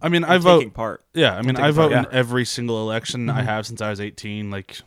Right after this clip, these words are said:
Speaker 1: 'cause I've, I, I like the voting process, but I
Speaker 3: Yeah.
Speaker 1: usually just kinda do a little bit of research right before. So, like, midterms, I'm like, "All right, so who am I gonna vote for tomorrow?" And then I just kinda look at it the night before. And now I'm just ki-,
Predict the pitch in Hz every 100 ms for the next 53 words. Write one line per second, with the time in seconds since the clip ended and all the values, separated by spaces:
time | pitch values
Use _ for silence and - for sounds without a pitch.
0 | _ _ - 113 107 101 _ _ _ _
1 | _ - 113 113 131 147 147 147 - 123
2 | 117 120 117 107 117 123 143 151 - 117
3 | 120 131 131 110 131 117 117 113 156 151
4 | 147 139 143 131 117 117 98 123 120 117
5 | 107 104 123 117 123 117 110 113 139 120
6 | 110 127 175 175 165 170 175 165 165 165
7 | 160 127 117 - 117 107 107 104 107 110
8 | 104 113 104 98 _ _ _ _ _ -
9 | 127 123 117 110 -